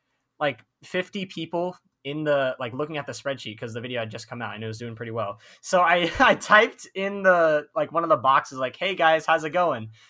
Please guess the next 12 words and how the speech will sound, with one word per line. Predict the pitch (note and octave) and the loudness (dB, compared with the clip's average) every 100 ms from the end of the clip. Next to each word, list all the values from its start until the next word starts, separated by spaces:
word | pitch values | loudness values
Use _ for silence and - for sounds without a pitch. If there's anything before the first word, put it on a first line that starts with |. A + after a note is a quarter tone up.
| _ - | _ -12
<laughs> | - A#3 | 0 0
So | - A#3+ G#3+ | 6 10 12
I'm | G#3 G3 | 10 6
curious | F#3+ A#3 B3+ | 0 -2 -2
to | B3 | -4
see | G3+ G3+ F#3 | -8 -4 -4
if | E3+ | -4
anyone | D#3 E3 D#3+ D#3 | -4 -2 0 0
actually | D3+ - C3+ | 0 -2 -8
saw | - C#3 | 0 0
that. | A2 G#2 | 0 -6
So | - D3+ C#3 | -2 0 0